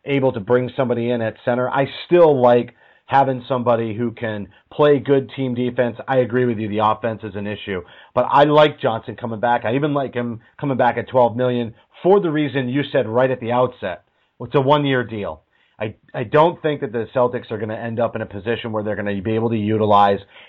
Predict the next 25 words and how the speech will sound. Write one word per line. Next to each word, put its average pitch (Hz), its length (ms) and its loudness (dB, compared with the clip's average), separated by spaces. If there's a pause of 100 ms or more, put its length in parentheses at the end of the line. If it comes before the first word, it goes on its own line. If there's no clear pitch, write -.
(140)
every 139 280 2
last 120 380 2 (440)
salary 117 360 0
cap 113 320 0
dollar. 110 300 2
As 107 80 -8
a 120 40 -8
matter 123 180 -2
of 110 100 -6
fact, 120 220 0
I 110 60 -6
think - 220 -12
part 135 220 0
of 113 80 -2
their 104 380 -2 (320)
stance 139 320 -2
is 107 100 -14
to 113 80 -6
leave 120 240 -4
that, 117 180 -2
some 131 100 0
of 123 40 0
that 117 160 0
money 120 300 2
available 120 640 0